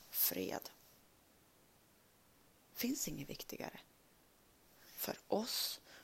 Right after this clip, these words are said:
För vår nästa. Hur än livet ser ut så kan vi välja freden inom oss.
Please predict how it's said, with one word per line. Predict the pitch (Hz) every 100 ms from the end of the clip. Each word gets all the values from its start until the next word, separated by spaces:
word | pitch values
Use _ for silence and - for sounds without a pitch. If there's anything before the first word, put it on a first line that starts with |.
| -
För | - 226 214
vår | 190 180 175
nästa. | 175 156 - - 185 170 - - - - - - - - - - - - - - -
Hur | 170 233 247
än | 214
livet | 196 190 180 -
ser | - 185
ut | 170 - - - - -
så | -
kan | 196 196
vi | 202
välja | 196 175 170 165
freden | - 175 165 - -
inom | 170 165 -
oss. | - - -